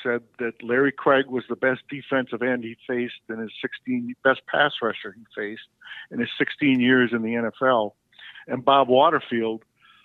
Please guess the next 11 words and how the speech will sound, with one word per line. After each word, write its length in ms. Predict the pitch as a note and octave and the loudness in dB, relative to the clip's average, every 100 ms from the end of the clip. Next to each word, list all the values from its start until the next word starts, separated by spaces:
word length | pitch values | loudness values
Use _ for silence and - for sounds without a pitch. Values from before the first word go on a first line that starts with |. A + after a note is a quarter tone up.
| _ - | _ -10
another 540 | C3 C3+ D#3+ D3 G#2 F2+ _ | -4 2 4 4 0 -6 _
Hall 280 | - C3 A2+ | -4 -2 -4
of 60 | - | -6
Fame 220 | A2+ G#2 | -12 -12
quarterback, 640 | - G#2+ G#2 G2 G#2 G#2+ _ _ - - - _ - | -14 -12 -12 -10 -8 -8 _ _ -20 -20 -20 _ -2
said 220 | B2+ - | -2 -2
Craig 320 | - C#3+ C3+ | 0 2 2
was 160 | B2+ B2 | -2 -6
one 180 | B2+ | -6
of 80 | B2 | -6
the 80 | A2 | -8